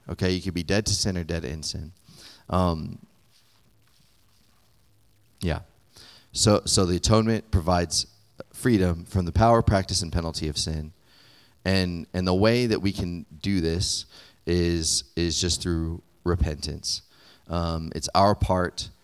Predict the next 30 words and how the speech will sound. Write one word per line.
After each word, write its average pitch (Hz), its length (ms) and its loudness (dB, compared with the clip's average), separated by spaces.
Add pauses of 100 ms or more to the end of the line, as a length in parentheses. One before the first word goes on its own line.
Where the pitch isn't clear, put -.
it's - 220 -8
our 98 160 6
cooperation 90 720 0
with 80 140 -6
God. 82 220 -2
It 80 40 -4
says, 76 200 -4
"Hey, 90 360 -2 (1300)
I 87 160 4
see 87 280 0
these 78 300 -6
things," - 540 -8
right? 95 260 -2 (560)
I 98 160 4
see 101 260 2
these 95 220 -4
things, 90 640 -4 (240)
what 80 160 -2
he's 98 240 -4
talking 92 320 0
about. 90 440 -2 (340)
Hey, 87 140 -4
you 80 80 -8
know 87 140 -4
what? 92 280 -2 (1300)
I 85 80 2
wish 98 200 4
he 117 80 0
wasn't 98 280 0
right, 95 260 -2